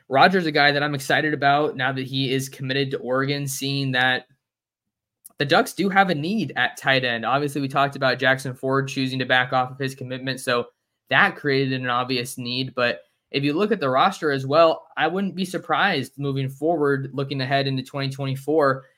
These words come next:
if Terrence Ferguson maybe chose to test the N F L draft waters. I think that he has had a bit of a quieter season than I expected after being number two on the team last year.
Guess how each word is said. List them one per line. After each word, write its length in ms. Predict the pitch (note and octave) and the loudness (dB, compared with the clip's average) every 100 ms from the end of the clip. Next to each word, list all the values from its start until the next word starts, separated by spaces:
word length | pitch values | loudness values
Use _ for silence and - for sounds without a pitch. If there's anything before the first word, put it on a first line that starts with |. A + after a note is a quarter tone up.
| _ - | _ -4
if 300 | C3 C3 - | -2 -2 -4
Terrence 340 | D3 D3+ C#3 | -4 -4 -4
Ferguson 680 | - D#3 D3+ C#3 C#3+ C#3+ - | 0 0 0 -2 -4 -4 -4
maybe 340 | C3 C3+ C3+ | -2 0 -2
chose 520 | C3+ D3 C3+ C#3 C3+ - | -2 -2 0 0 -2 -2
to 240 | C3+ C3 | 0 0
test 380 | C3 - D3 - | -2 -2 -2 -2
the 140 | C3+ | -6
N 100 | C3+ | -4
F 140 | C#3+ C#3 | -2 0
L 120 | C#3 | 0
draft 440 | C3 B2+ D#3+ F#3+ | 0 0 0 0
waters. 540 | C3+ A2+ G#2+ - - - _ _ _ - | -2 -2 -2 -6 -12 -18 _ _ _ -8
I 100 | B2 | -6
think 300 | C3+ D3+ C3+ | -4 -6 -2
that 140 | C#3 | -4
he 240 | - - C#3+ | -4 -4 -2
has 140 | C#3 | -2
had 380 | - C3 C3+ C#3 | 0 2 2 2
a 100 | C3 | -2
bit 360 | B2 C#3 E3 D3 | -2 4 4 2
of 120 | C#3 | -6
a 60 | |
quieter 500 | C#3 - C3+ C#3+ C#3+ | -6 0 2 2 0
season 380 | C3+ C#3 C3+ C#3+ | -4 -4 -2 -2
than 140 | C#3 B2+ | -4 -2
I 140 | B2+ | -2
expected 640 | A2+ - B2 C3+ D#3+ F3+ F3 | -4 -4 -2 -2 -2 -2 -2
after 340 | B2 B2+ C3+ | -2 -2 -4
being 300 | C3 C3 B2+ | -2 -4 -4
number 280 | B2 B2 A#2 | -6 -4 -6
two 480 | - - F#3 F#3+ C#3+ | -6 -4 -2 0 0
on 200 | C3+ C3 | 0 0
the 80 | B2+ | -4
team 380 | - C3+ C3 A#2 | -4 -4 -4 -2
last 460 | B2 F#3 G#3+ - | 0 0 0 -6
year. 260 | B2 A#2+ | 0 0